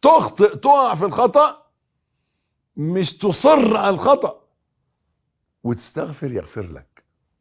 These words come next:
"يا عبادي إنكم تخطئون بالليل والنهار وأنا أغفر الذنوب جميعاً فاستغفروني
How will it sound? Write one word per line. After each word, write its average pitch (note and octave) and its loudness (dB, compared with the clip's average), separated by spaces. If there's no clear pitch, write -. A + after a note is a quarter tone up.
"يا A2+ -8
عبادي G#2 -12
إنكم F#2 -14
تخطئون D#3 -4
بالليل D3 -6
والنهار B2+ -14
وأنا A2+ -8
أغفر E2+ -14
الذنوب D#2 -18
جميعاً C2 -20
فاستغفروني F2 -14